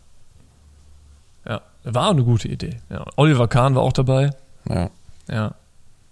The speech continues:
Speaker 1: „Wieso schwenkst du Fahnen, während Schumacher seine Runden dreht?“ Ja, das ist schon irgendwie sehr Special Interest, aber ja, war eine
Speaker 2: Ja.
Speaker 1: schöne, war eine schöne Idee.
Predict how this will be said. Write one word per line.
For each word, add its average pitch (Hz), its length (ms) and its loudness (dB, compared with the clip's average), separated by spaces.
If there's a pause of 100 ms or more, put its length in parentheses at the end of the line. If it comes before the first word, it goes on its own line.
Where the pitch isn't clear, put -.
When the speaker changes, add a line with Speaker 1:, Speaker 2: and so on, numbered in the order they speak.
(460)
Speaker 1:
„Wieso 135 220 -2
schwenkst 139 360 -4
du 135 40 -4
Fahnen, 123 540 -6
während 107 240 -8
Schumacher 117 320 -4
seine 107 200 -4
Runden 127 240 -4
dreht?“ - 200 -12 (220)
Ja, 120 140 -2
das 143 140 0
ist 165 140 2
schon 165 240 0
irgendwie 160 280 4
sehr 139 260 4
Special 143 400 2
Interest, 143 520 0
aber 123 300 0 (420)
ja, 117 220 0
war 113 80 4
eine 110 100 6
Speaker 2:
Ja. - 80 4
Speaker 1:
schöne, 107 300 -2
war 117 80 0
eine 117 120 2
schöne 107 300 -4
Idee. - 200 -16